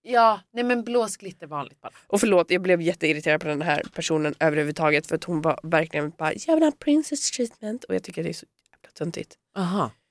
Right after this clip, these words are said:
Speaker 1: Ja, nej. Okej, men det, ja.
Speaker 2: Ja, men hon kommer inte gå långt, så det är skitsamma.
Speaker 1: Nej. Och sen, alltså är det ju så här, den andra bachelorn då,
Speaker 2: Ja.
Speaker 1: i crewet.
Speaker 2: Ja.
Speaker 1: Mm. Alltså vet du hur många D Ms jag har fått? Frågan ifall det är Rasmus bror.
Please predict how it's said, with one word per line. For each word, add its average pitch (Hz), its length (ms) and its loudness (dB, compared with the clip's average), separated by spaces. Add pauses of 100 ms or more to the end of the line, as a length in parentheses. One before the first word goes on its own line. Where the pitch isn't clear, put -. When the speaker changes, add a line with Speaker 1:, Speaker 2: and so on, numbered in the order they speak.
(720)
Speaker 1:
Ja, 220 80 -6
nej. 214 240 0 (1080)
Okej, 185 180 0
men 196 360 -4
det, 208 360 -4
ja. 240 320 -4
Speaker 2:
Ja, - 140 4
men 214 80 2
hon 359 140 6
kommer 339 200 4
inte 233 120 0
gå 170 100 4
långt, 160 220 0
så - 100 -6
det 226 100 2
är - 20 0
skitsamma. - 600 -4
Speaker 1:
Nej. 185 220 4 (420)
Och 247 100 -6
sen, 214 380 2 (220)
alltså - 300 0
är 226 180 4
det 180 40 2
ju 170 80 0
så - 120 0
här, - 140 4
den 202 200 -2
andra 233 320 4
bachelorn 151 500 0
då, - 140 -6 (260)
Speaker 2:
Ja. 180 180 4
Speaker 1:
i 180 100 -4
crewet. 202 540 2
Speaker 2:
Ja. 170 160 0 (240)
Speaker 1:
Mm. 202 220 2 (1160)
Alltså 262 200 4
vet 247 140 6
du 277 60 8
hur 302 60 10
många 285 180 6
D 220 280 2
Ms 185 220 2
jag 180 60 6
har 165 60 4
fått? 185 240 -4 (260)
Frågan 180 520 4
ifall 175 280 -2
det 175 100 4
är 170 120 2
Rasmus 165 400 -4
bror. 190 300 2